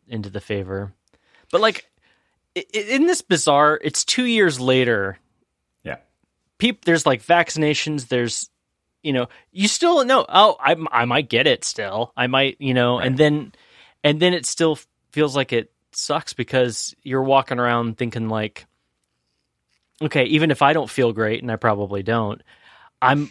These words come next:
Speaker 1: I'm now a danger to society."
Speaker 2: <laughs> Right.
Speaker 1: For the
Speaker 2: Yeah.
Speaker 1: next week and a half or whatever.
Speaker 2: Like, we would test him before school, and we'd send him with a mask.
Speaker 1: Yeah.
Speaker 2: Uh, but, like, what do we do for baseball practice?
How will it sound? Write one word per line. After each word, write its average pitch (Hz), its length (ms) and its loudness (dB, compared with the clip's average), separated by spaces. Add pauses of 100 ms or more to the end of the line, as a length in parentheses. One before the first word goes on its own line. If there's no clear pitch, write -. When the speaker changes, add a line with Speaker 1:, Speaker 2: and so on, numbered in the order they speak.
(120)
Speaker 1:
I'm 151 220 4
now 160 200 6
a 143 40 2
danger 131 420 0
to 113 140 -4
society." 104 760 -6 (420)
Speaker 2:
<laughs> 320 220 6
Right. 185 540 2
Speaker 1:
For 120 80 -4
the 165 60 6
Speaker 2:
Yeah. 180 80 6
Speaker 1:
next - 280 0 (120)
week 139 380 0
and 127 100 2
a 120 40 2
half 117 360 0
or 110 80 -2
whatever. 98 480 -6 (1000)
Speaker 2:
Like, 135 220 2
we 143 260 -2
would 143 140 0
test 160 320 0
him 135 120 0
before 110 280 -2
school, 117 400 0
and 160 100 -6
we'd 131 120 -4
send 113 180 0
him 113 80 0
with 110 160 -2
a - 40 -4
mask. 98 520 -4 (200)
Speaker 1:
Yeah. 123 360 0 (120)
Speaker 2:
Uh, 110 360 0
but, 120 140 0
like, 131 160 0
what 113 80 0
do - 80 0
we 165 60 0
do 165 100 0
for 165 100 -8
baseball 151 460 -2
practice? - 720 -12